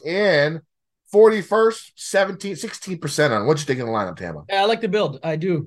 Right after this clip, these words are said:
Speaker 2: Congrats to Chucky T seventy-nine. The three nine K guys were not the most common ones. Obviously, Hatton and Fleetwood were popular, but then mixing in a guy like Cam Young at three percent completely sets you apart from the field. The other thing was,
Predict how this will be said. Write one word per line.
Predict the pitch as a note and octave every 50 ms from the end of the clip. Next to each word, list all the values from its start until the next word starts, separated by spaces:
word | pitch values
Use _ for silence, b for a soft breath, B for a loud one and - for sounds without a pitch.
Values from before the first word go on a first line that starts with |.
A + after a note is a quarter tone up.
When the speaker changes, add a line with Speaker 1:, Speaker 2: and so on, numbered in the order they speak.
| - -
Speaker 2:
Congrats | - D3 D3 E3+ F3+ F3+ F3 -
to | D#3
Chucky | - G3+ F#3 F3+ F#3+ E3
T | F3 F#3 F3
seventy-nine. | - G3 F#3 F3 F3+ E3+ E3+ F3+ F#3+ F#3+ F#3+ F3
The | D3+ D3
three | - A3+ B3 B3+
nine | A3+ G3 F#3+ G#3 G#3+
K | G#3+ A#3 A3+
guys | G#3+ A3+ A3+ A#3 B3+ C4 B3+ - - _ _ _ _ _ _ _ -
were | F3 F#3+
not | F#3+ G3+ G3+ G3+ G3+
the | G#3+
most | G3+ G3 F#3+ F3+ -
common | - G3 F#3+ G3+ A3 G#3+ G#3+
ones. | A3+ A#3+ A#3 G#3
Obviously, | F#3+ F3+ F#3 F3+ F3+ F#3 D#3+
Hatton | F#3 G3 G3+ E3+
and | E3+ E3+
Fleetwood | E3+ G3+ G#3+ A3+ A#3 G#3+
were | G3+ A3
popular, | F3+ - A3 A3+ A3 A#3 A#3+ A#3+ A#3+ A#3
but | G#3 F3
then | F#3+ F3+ F3 F3+
mixing | G3+ F#3 F3+ - A3 F3+
in | G3 F#3+
a | F#3+
guy | F3 F#3 F#3 F#3
like | F#3 F3+ F3 F3 -
Cam | G3+ F#3+ F#3 F3+
Young | F#3 F#3 G3+ G3
at | E3+ -
three | F3+ G3 G3+ -
percent | G3 F#3 F3 - G3+ G#3 A3 A3 b b b _ _ _ _
completely | - G3+ F3 - A3 A#3 A3+ A3+ G3
sets | - - A3 G#3 G3+ -
you | G#3+ F#3+
apart | F3+ - G3+ G3 G3 F#3+ - _
from | G#3 G3
the | F#3 E3
field. | E3+ A#3 A3+ A3+ G3 D#3+
The | F#3 F3+ -
other | A3 B3 D4 B3
thing | - A3 F#3 F3+
was, | F3 F3 F3 F3+ F3 E3+ -